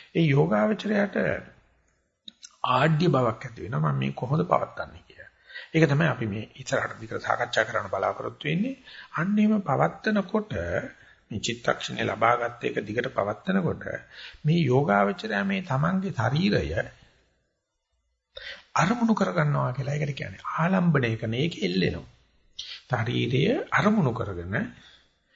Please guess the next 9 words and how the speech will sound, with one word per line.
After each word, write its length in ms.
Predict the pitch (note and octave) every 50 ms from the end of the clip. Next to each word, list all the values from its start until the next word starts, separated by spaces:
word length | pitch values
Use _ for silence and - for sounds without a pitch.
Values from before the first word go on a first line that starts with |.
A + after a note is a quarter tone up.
| - - - _
නිමිත්තක් 580 | D#3+ C3+ C#3+ E3 G3 G3+ F3+ - - D#3+ - -
කරගෙන 440 | - - - C3 A#2+ A2+ G2 D#2+ E2 G2 - B3+ B3+ - - - - _ _ _ - - - - _ _ - -
ඒ 200 | C3 B2+ C3 C3 - - - - - _ _ _ _ _ _ -
තිබෙන 280 | D3 C3+ D3 E3+ E3 E3+
ඇති 380 | E3+ - - - C3+ - F3+ E3+
වෙච්ච 240 | E3 E3 - - - E2+ - - - - - - - - -
විඥාන 540 | D#3+ C3 C3 C#3+ D#3 D#3+ E3 D#3+ D#3 D3+ C#3+ C3+
ක්ෂණය 520 | - - - - - C3 C3 - - - F2 E2 - - - - - - - - - -
ඊගාව 540 | D3 D3 E3+ F3 G3+ G#3 G3 G3+ G#3+ -